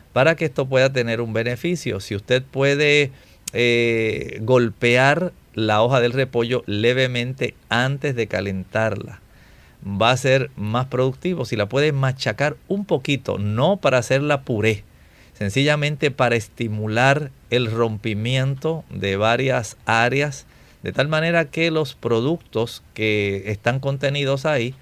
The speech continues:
puedan ser de beneficios para usted.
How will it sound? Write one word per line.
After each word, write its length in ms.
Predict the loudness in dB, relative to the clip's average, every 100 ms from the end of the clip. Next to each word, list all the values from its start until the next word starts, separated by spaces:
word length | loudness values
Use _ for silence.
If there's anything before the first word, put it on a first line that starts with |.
| -20 -20 _ -2
puedan 640 | 4 6 6 4 0 -4
ser 400 | -4 4 4 4 0
de 200 | -2 0
beneficios 680 | 0 -2 -2 -4 -2 -6
para 220 | -2 -2 -2
usted. 280 | -2 -4